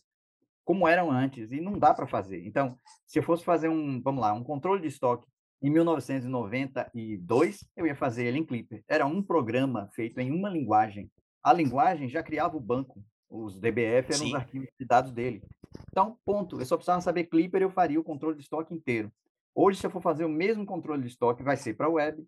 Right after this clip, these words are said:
Speaker 1: Eu vou fazer em P H P com Laravel. Eu vou usar o M ySQL como banco, ou Postgres. Eu tenho que saber JavaScript, Bootstrap, eu vou ter que baixar um template. Então,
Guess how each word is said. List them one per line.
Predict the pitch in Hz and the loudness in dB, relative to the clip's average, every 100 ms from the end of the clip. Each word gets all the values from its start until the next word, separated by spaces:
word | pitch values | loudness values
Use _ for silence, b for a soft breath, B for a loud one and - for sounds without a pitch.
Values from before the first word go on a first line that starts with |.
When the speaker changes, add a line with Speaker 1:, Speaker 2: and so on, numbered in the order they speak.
| _ _ _ | _ _ _
Speaker 1:
Eu | 131 | -4
vou | 135 | -2
fazer | 151 143 120 123 | 2 2 2 -2
em | 120 | -2
P | 127 | -2
H | 117 113 | 0 -2
P | - 113 110 | -4 -6 -6
com | 117 107 98 | -8 -8 0
Laravel. | 113 143 151 143 147 156 _ - | 6 6 6 0 -6 -10 _ -4
Eu | 123 | -2
vou | 127 127 | 0 -2
usar | 104 120 117 113 - | 0 2 2 0 -6
o | 117 110 104 92 | -6 -4 -6 -2
M | 110 117 | 0 0
ySQL | - - 120 127 135 131 | -4 -2 2 2 0 -2
como | 123 110 | -8 -6
banco, | 101 120 135 113 | -2 -2 0 -2
ou | 104 98 - | -4 -6 -4
Postgres. | 123 156 - 139 143 _ _ _ - | 0 0 0 -10 -12 _ _ _ -4
Eu | 127 | -4
tenho | - 135 127 | 0 -2 -2
que | |
saber | - 127 113 120 | 0 0 0 -2
JavaScript, | 107 120 139 - - 156 160 - | -2 -2 -2 -8 0 2 2 -2
Bootstrap, | 123 120 135 - - 139 139 - | -6 -4 -6 -8 -4 -2 -4 -8
eu | 113 | -10
vou | 110 117 | -4 -4
ter | - 123 | -2 -4
que | 123 | 0
baixar | 117 110 123 | 0 0 -2
um | 117 | -4
template. | 123 143 - 135 143 131 _ - - _ | -6 -8 -4 -4 -4 -8 _ -14 -14 _
Então, | - 160 | 4 4